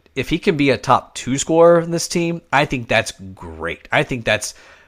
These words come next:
massive, especially because we expect this team, especially maybe after those first few games, to, to get on the score sheet quite a bit. I think to have the season N S C wants to have, he needs to relieve the pressure from Hany Mukhtar and C J Sapong and let the triumvirate up top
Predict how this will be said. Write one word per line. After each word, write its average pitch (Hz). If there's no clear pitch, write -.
massive, 98
especially 123
because 113
we 104
expect 110
this 113
team, 104
especially 101
maybe 87
after 101
those 95
first 92
few 92
games, 135
to, -
to 175
get 135
on 135
the 120
score 113
sheet -
quite 104
a -
bit. 123
I -
think 190
to 143
have 151
the 147
season 143
N 127
S 127
C 127
wants 110
to 104
have, 90
he 156
needs 147
to 127
relieve 127
the 131
pressure 110
from 104
Hany 110
Mukhtar 101
and 95
C 113
J 104
Sapong 90
and 143
let 147
the 139
triumvirate 139
up 120
top 104